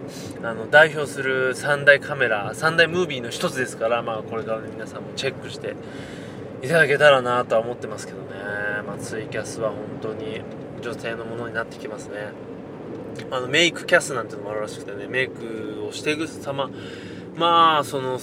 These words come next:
どうなんでしょうね。僕見たことないんですけど、すっぴんからこう、だんだんしていくってことなのか、もしくはその、メイクを研究しながらね、やっていくってことなのか、ちょっとよくわかりませんけれども、まあ、先日ね、鈴木蘭々さんがね、蘭々さん三十八歳、まだ若かったですけどね、写真しか見てませんが、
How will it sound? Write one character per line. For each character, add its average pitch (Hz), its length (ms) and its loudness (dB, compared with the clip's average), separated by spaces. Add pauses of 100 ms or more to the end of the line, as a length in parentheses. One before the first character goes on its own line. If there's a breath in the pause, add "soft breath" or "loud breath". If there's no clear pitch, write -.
(100)
ど 190 100 8
う - 60 8
な 277 120 8
ん 165 40 2
で 143 60 -2
し 127 100 -4
ょ 120 60 -6
う - 20 -6
ね。 131 100 2 (560)
僕 196 140 2
見 208 80 0
た 226 120 6
こ 170 80 2
と 135 80 0
な 127 140 0
い 123 60 -4
ん - 20 -8
で 117 80 -8
す - 100 -8
け 117 100 -6
ど、 - 100 -8
す - 160 -6
っ 147 40 -6 (120)
ぴ 190 100 2
ん 180 80 0
か 180 160 8
ら 175 200 10
こ 165 200 0
う、 160 60 0
だ 165 100 8
ん 165 80 0
だ 170 80 8
ん 160 60 4
し - 60 -6
て 180 80 4
い 165 40 2
く 190 80 2
っ - 20 2
て 147 120 -4
こ 135 80 -2
と 190 120 4
な 175 120 8
の 139 120 2
か、 135 600 10
も 139 80 0
し 135 140 -6
く 139 80 0
は 120 80 0
そ 113 100 -10
の、 - 20 -10 (960)
メ 135 120 4
イ 131 60 0
ク 110 440 -6
を 185 300 10 (360 loud breath)
研 175 240 0
究 170 200 -2
し 165 100 -6
な 165 120 2
が 160 120 2
ら 156 80 -2
ね、 170 80 0
や 139 140 6
っ - 20 -4
て 120 140 -6
い - 20 -8
く 123 80 -2
っ - 20 -10
て 113 120 -10
こ 110 80 -8
と 113 80 -6
な 113 80 -4
の 110 60 -4
か、 - 40 -10
ち - 40 -10
ょ - 20 -8
っ - 20 -8
と 131 60 0
よ 135 80 0
く 120 60 -2
わ 110 100 2
か 123 80 0
り 127 40 -2
ま 123 120 -4
せ 131 100 -4
ん 120 60 -4
け 110 100 -6
れ 101 60 -6
ど 101 60 -8
も、 104 360 -8 (260)
ま 139 80 2
あ、 - 40 2
先 131 200 -2
日 123 300 -8
ね、 151 160 6
鈴 120 280 -6
木 127 120 -4
蘭 127 220 4
々 113 140 -4
さ 107 160 -2
ん 107 100 -8
が 113 100 -2
ね、 143 140 6
蘭 175 200 6
々 185 140 4
さ 139 140 -2
ん 131 40 0
三 165 200 0
十 147 80 2
八 139 100 -2
歳、 139 160 -4
ま 131 100 0
だ 127 60 4
若 123 240 4
か 165 120 8
っ 139 40 2
た 131 80 -2
で 117 60 0
す 107 80 -12
け 110 60 -6
ど 110 40 -6
ね、 110 60 -6
写 113 100 -6
真 120 220 -6
し - 80 -6
か 120 80 -6
見 120 100 -6
て 127 80 -4
ま 113 140 -4
せ 127 180 0
ん 120 100 -4
が、 123 360 10